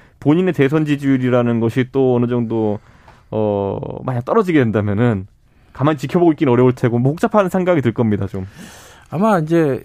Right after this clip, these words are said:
Speaker 2: 여당과의, 야당과의 관계를 보는 게 이제 요번 이제 국-, 임시, 아, 정기국회가 시작이 되면은 여러 가지 쟁점들이 있잖아요. 이걸 어떻게 풀 것인가 한데, 첫 번째가 아마 사람들 제일, 제일 관심이 많은 게, 어, 재난지원금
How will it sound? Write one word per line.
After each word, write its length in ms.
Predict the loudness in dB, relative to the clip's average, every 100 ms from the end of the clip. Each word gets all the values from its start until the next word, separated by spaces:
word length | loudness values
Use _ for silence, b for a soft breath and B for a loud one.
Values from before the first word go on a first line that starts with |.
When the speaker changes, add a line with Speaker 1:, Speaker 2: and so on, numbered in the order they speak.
| -2
Speaker 2:
여당과의, 800 | 0 2 0 2 2 2 2 -2 -2
야당과의 500 | 0 2 2 2 2
관계를 1400 | 2 0 2 2 2 0 -4 -6 -6 -4 -2 0 0 0
보는 520 | 0 0 2 0 -2 0
게 120 | -2
이제 180 | 0 0
요번 240 | 0 0
이제 100 | -2
국-, 220 | -6 -18 -20 -8
임시, 320 | -4 -4 -4 -4
아, 100 | -2
정기국회가 480 | 0 0 -2 -2
시작이 320 | -2 -2 -2 -2
되면은 420 | -2 -2 -2 -2
여러 160 | -2
가지 160 | 0 0
쟁점들이 580 | 0 0 0 -2 -2 -4
있잖아요. 420 | -2 -4 -4 -4
이걸 160 | -2 -2
어떻게 240 | -2 -4
풀 180 | -6 -4
것인가 500 | -2 -2 -4 -4 -4 -6 -6
한데, 640 | -2 -2 0 0 -2 -6 B B B B B
첫 120 | -2
번째가 680 | 0 0 2 4 4 4 4
아마 260 | 4 4 4
사람들 340 | 2 0 0
제일, 280 | 2 4 4
제일 180 | 2 2
관심이 320 | 2 0 2
많은 360 | 2 2 0 2
게, 380 | 2 2 0 -6 b b b b
어, 180 | -4 0
재난지원금 840 | 2 2 2 0 2 2 0 -2